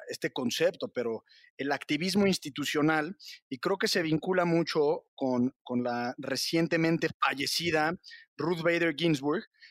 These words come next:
que durante toda su vida, digamos que fue muy, muy, no sé si la palabra ortodoxa en las formas en, en las que ella ejercía su activismo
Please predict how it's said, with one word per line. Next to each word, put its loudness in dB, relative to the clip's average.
que 4
durante 2
toda 4
su 0
vida, 4
digamos 2
que -4
fue 2
muy, 4
muy, 2
no 2
sé 0
si 0
la 2
palabra 4
ortodoxa 2
en 4
las 2
formas 4
en, 2
en 0
las 0
que -2
ella 2
ejercía 0
su -2
activismo 0